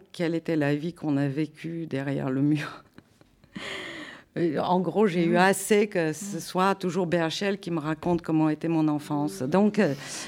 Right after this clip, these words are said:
Speaker 1: il y avait un moment où il fallait peut-être prendre la parole. Et ça, ça m'a soulagée d'oser <laughs> prendre la, la parole.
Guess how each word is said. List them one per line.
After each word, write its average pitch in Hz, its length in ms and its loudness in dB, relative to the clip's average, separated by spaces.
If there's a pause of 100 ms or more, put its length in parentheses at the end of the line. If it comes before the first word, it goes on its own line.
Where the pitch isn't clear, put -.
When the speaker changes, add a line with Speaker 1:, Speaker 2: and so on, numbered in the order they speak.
Speaker 1:
il - 60 2
y 208 40 8
avait 202 160 6
un 208 140 6
moment 202 360 4
où 294 40 4
il 214 140 -2
fallait 170 280 0
peut-être 190 360 -4
prendre 165 340 -2
la 165 100 2
parole. 160 480 0
Et 190 60 -2
ça, 220 160 -2
ça 233 140 -2
m'a 196 120 0
soulagée 185 600 2
d'oser 165 380 0
<laughs> - 100 -12
prendre 151 340 2 (420)
la, 156 100 -6
la 143 60 -6
parole. 143 460 -4